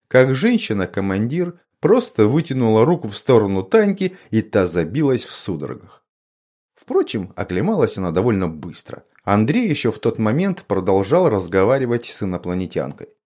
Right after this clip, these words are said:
Однако все произошедшее с ней, похоже, произвело на гарную девчину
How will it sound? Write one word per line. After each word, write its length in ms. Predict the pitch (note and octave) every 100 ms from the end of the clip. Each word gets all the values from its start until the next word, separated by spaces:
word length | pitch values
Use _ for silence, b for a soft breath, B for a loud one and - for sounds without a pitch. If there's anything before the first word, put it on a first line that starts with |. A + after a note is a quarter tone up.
| _ _ _ _
Однако 560 | - E2+ G#2+ A#3+ C4 G3+
все 240 | - A3
произошедшее 800 | A3+ D3 A#2+ B2 - F3+ - A#2+
с 100 | G2+
ней, 180 | F#3 A3
похоже, 540 | G#3+ G#2 F#2+ F3+ E3 F3
произвело 680 | - G#2 G2+ G2+ A#2 D3 D#3
на 180 | A2+
гарную 420 | F2+ B2 G#2+ G2 F2
девчину 640 | B2+ A#3 - G#3+ G3 F#3+